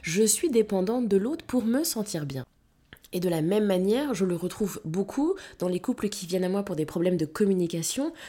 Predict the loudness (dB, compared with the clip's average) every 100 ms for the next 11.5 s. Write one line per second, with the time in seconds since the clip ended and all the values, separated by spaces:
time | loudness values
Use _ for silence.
0 | -10 -4 2 4 4 0 -2 -6 -4 0
1 | 0 -2 -8 -6 0 2 4 2 0 -2
2 | -2 -4 -4 -4 -4 -2 -4 -4 -6 -2
3 | -2 -2 -6 -10 _ -18 -16 -12 -2 2
4 | 2 2 2 4 2 -2 -8 -6 -4 -4
5 | -6 -4 -2 -4 -2 -2 0 0 2 2
6 | 2 0 -4 -4 0 2 2 2 0 0
7 | -2 -2 -4 -2 0 0 -2 -6 -8 -10
8 | -14 -20 -20 -20 -20 -20 -18 -12 -4 0
9 | 0 0 0 0 2 4 4 2 -4 -14
10 | -12 -8 2 4 4 4 4 4 2 -4
11 | -6 -6 -2 -2 -4